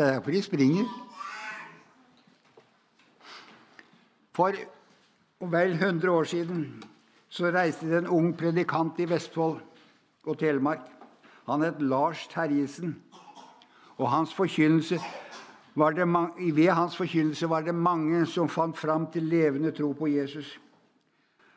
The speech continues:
Han skrev en sang som sto i den forrige sangboka. Hvorfor den ble kuttet ut, vet ikke jeg, men, eh, det var vel kanskje en eller annen grunn til det.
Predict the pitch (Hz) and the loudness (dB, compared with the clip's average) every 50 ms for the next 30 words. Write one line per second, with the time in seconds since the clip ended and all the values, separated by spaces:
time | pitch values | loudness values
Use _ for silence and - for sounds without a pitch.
0 | _ _ - 156 175 185 - - - 170 156 160 165 160 175 175 160 - - 160 | _ _ -4 -2 -2 -2 -4 -6 -4 -2 0 2 2 2 0 0 -4 -4 -2 0
1 | 156 170 170 147 117 95 - - - - - - - - - - - - - _ | 0 0 0 -2 -4 -4 -8 -18 -20 -20 -20 -20 -20 -20 -20 -20 -20 -20 -20 _
2 | _ _ _ - - 180 175 131 - - - 160 151 156 160 151 170 170 170 165 | _ _ _ 2 2 4 4 2 0 2 4 4 6 6 6 6 6 4 4 4
3 | 160 - - 170 156 143 135 135 151 156 - - 139 139 143 139 151 151 139 - | 2 2 2 2 4 4 4 4 2 2 2 2 4 4 4 4 4 2 2 2
4 | 165 160 147 139 139 131 139 143 139 139 156 156 151 151 151 151 143 151 151 147 | 0 0 0 0 0 2 2 2 2 2 0 0 2 4 4 4 4 2 2 2
5 | - 156 147 147 165 151 147 147 151 147 139 147 139 123 110 143 135 147 147 143 | 2 0 2 4 4 4 4 4 2 2 4 6 6 6 6 4 4 6 6 6
6 | 147 151 151 156 156 151 151 151 151 147 143 135 135 135 139 135 139 131 127 135 | 6 6 6 8 10 10 10 10 10 10 8 6 6 6 4 4 4 4 2 0
7 | 131 127 131 143 131 117 - 123 131 127 123 127 131 117 117 135 127 123 120 120 | 0 -2 0 0 -2 -2 -2 -2 -2 -2 -2 -2 -2 -2 -2 0 0 2 2 2
8 | 123 120 120 123 123 123 117 139 127 120 139 147 156 | 2 2 2 2 2 2 2 0 2 4 6 6 4